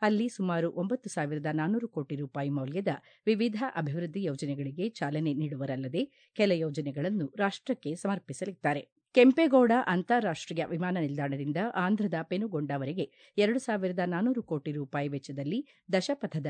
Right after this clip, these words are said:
ರಸ್ತೆ ನಿರ್ಮಾಣ ಮಾರ್ಚ್ನಿಂದ ಆರಂಭಗೊಳ್ಳುತ್ತಿದೆ. ದಶಪಥ ಹಾದು ಹೋಗುವ ಎಲ್ಲಾ ಪ್ರಮುಖ ಗ್ರಾಮಗಳಲ್ಲಿ ಬೆಂಗಳೂರು ಮೈಸೂರು ಹೆದ್ದಾರಿ ಮಾದರಿಯಲ್ಲಿ ಅಂಡರ್‌ಪಾಸ್ ನಿರ್ಮಾಣವಾಗಲಿದ್ದು, ಅಪಘಾತಗಳ ತಡೆ ಹಾಗೂ ಜನರ ಸುಗಮ ಸಂಚಾರಕ್ಕೆ ಶಾಶ್ವತ ಪರಿಹಾರ ಸಿಗಲಿದೆ ಎಂದು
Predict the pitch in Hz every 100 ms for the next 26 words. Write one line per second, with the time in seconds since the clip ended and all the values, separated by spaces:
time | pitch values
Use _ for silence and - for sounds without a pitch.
0 | 139 170 156 220 185 - 139 139 233 208
1 | 185 196 - 165 156 160 147 147 131 143
2 | 131 135 - 139 240 - _ _ 196 208
3 | 294 285 226 190 175 156 160 165 143 147
4 | 160 185 220 269 269 156 151 160 143 143
5 | 151 139 131 208 - - _ 208 208 247
6 | 240 254 180 143 - 160 156 147 139 143
7 | 139 135 135 135 135 147 233 185 175 175
8 | - 180 - 143 139 139 135 135 139 131
9 | 143 269 - - _ 202 262 240 196 190
10 | 151 147 139 147 175 269 190 151 151 156
11 | 180 233 226 143 214 285 269 - 151 -
12 | 147 147 - 254 - 190 - 302 165 -
13 | 214 - 165 139 139 135 135 - 151 151